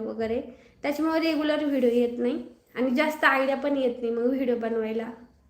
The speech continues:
कसं वेळ असा जातो ना. आता बघा किती शीण आलेला दिसतोय माझ्या चेहऱ्यावर, कारण आहे ना आता मुलांचे पेपर पण जवळ आलेत, एक्झाम, आणि मग रिव्हिजन वगैरे खूप असतं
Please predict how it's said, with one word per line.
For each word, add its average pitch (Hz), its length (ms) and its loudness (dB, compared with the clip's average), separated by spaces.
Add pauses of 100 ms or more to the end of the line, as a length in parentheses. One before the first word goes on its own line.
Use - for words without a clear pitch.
(1300)
कसं 302 280 0
वेळ 302 200 4
असा 294 220 2
जातो 254 400 0
ना. 269 140 -4 (680)
आता 240 160 -4
बघा 277 220 2
किती 254 240 -2
शीण 269 260 0
आलेला 247 340 2
दिसतोय 262 340 -2
माझ्या 240 280 2
चेहऱ्यावर, 247 360 -2 (960)
कारण 269 280 4
आहे 269 120 2
ना 277 200 -2 (460)
आता 254 640 0
मुलांचे 262 440 0
पेपर 247 440 0
पण 247 120 2
जवळ 254 240 4
आलेत, 226 340 -2
एक्झाम, 233 420 -2 (1040)
आणि 233 160 0
मग 262 140 2
रिव्हिजन 254 580 2
वगैरे 240 380 2
खूप 247 260 -6
असतं 247 340 -6